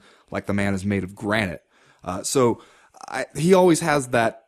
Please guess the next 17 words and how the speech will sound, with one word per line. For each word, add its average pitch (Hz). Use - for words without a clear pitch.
that 104
capability. 107
However, 156
I 156
think 226
the 180
thing 170
that 131
tips -
it 135
in 131
Velasquez's 120
favor 123
for -
me 117
is 110
pace. -